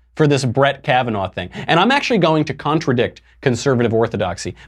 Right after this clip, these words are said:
But first, let me make a little money, honey. What's more conservative than that? ExpressVPN. With all the recent news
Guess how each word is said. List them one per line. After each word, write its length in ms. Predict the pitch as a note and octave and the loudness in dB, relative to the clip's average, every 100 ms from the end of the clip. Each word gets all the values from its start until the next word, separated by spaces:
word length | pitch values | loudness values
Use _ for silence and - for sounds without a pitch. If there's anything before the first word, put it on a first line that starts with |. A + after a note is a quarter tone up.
| - | -2
But 120 | A#3+ | -2
first, 360 | A#3+ A#3+ D3 - | 0 0 0 0
let 120 | B3+ | 2
me 60 | A#3 | 4
make 220 | F3 D#3+ | 2 2
a 20 | |
little 160 | C#3 B2+ | 2 2
money, 220 | A#2+ A2+ | 0 0
honey. 240 | B2 C3 | 0 0
What's 180 | C#3+ D3+ | 0 2
more 140 | E3 | 0
conservative 480 | D3 C3 D#3 C3 B2 | 0 0 2 2 2
than 100 | B2 | 2
that? 180 | B2 A2+ - - | 2 0 -2 0
ExpressVPN. 960 | F3 - A#3+ A3+ - G#3 G#3 G#3 G3 E3 | 0 2 2 2 2 2 2 2 2 4
With 80 | |
all 100 | F#3+ | 4
the 80 | G3 | 4
recent 300 | F3+ E3+ C#3+ | 2 2 0
news 260 | C3+ C3+ | 0 0